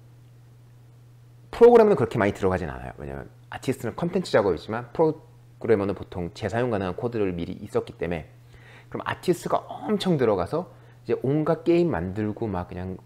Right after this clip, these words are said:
온갖 아테셋 다 만들고 그러는 거예요. 그리고 이 구십 프로가 끝나면 뭐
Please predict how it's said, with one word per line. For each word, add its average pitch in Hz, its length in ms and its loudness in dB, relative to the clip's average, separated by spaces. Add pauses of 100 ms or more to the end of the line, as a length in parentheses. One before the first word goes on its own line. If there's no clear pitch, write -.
(100)
온갖 117 320 -2
아테셋 - 400 -12
다 117 80 -6
만들고 85 400 -8
그러는 80 320 -10
거예요. - 180 -20 (540)
그리고 117 180 -4
이 113 60 0
구십 117 340 -6
프로가 120 280 2
끝나면 143 540 -2
뭐 87 200 -10